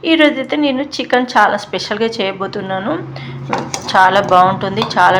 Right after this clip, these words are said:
టేస్టీగా ఉంటుంది. మొదటి నుండి చివరి వరకు తప్పకుండా చూడండి. నేను చికెన్ అయితే మంచిగా శుభ్రంగా ఉప్పేసి మంచిగా కడుక్కొని, రెండుసార్లు కడుక్కొని, వాష్ చేసుకొని తీసుకున్నాను. ఇదైతే చికెన్, ఇందులో కొన్ని వాటర్ ఉన్నాయి, ఇవి పడవద్దు.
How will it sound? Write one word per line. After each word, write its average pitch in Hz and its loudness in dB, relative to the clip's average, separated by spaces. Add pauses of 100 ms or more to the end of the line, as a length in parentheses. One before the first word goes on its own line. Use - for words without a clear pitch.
(100)
టేస్టీగా 185 -2
ఉంటుంది. 190 -4
మొదటి 277 2
నుండి 262 -4
చివరి 240 4
వరకు 240 -4
తప్పకుండా 240 0 (100)
చూడండి. 214 -2 (500)
నేను 220 0 (100)
చికెన్ 214 0
అయితే 202 2 (160)
మంచిగా 214 0
శుభ్రంగా 196 2 (920)
ఉప్పేసి - 0 (140)
మంచిగా 208 -2
కడుక్కొని, 196 2 (100)
రెండుసార్లు 190 0
కడుక్కొని, 185 0
వాష్ 190 6
చేసుకొని - -4
తీసుకున్నాను. 180 -6 (480)
ఇదైతే 208 2 (100)
చికెన్, 208 -2
ఇందులో 196 -4
కొన్ని 185 -4
వాటర్ 185 2
ఉన్నాయి, 196 -4
ఇవి 226 -4
పడవద్దు. 185 0